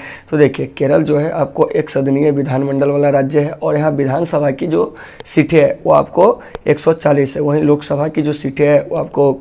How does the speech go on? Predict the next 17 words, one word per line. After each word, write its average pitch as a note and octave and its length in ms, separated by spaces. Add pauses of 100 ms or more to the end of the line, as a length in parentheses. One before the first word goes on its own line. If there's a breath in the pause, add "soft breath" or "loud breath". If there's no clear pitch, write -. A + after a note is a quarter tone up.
(100)
बीस D3+ 340
है E3+ 180 (320 loud breath)
और C#3+ 140
राज्यसभा C#3+ 540
की D3 140
जो D3+ 120
सीटें C#3+ 340
है F#3+ 220 (260 loud breath)
वो D3 80
आपको C#3+ 340 (180)
नौ C#3+ 200
है। B2 120
तो C#3+ 120
थोड़ा D3 200
सा D#3 140
ध्यान C#3 220
दीजिए B2+ 280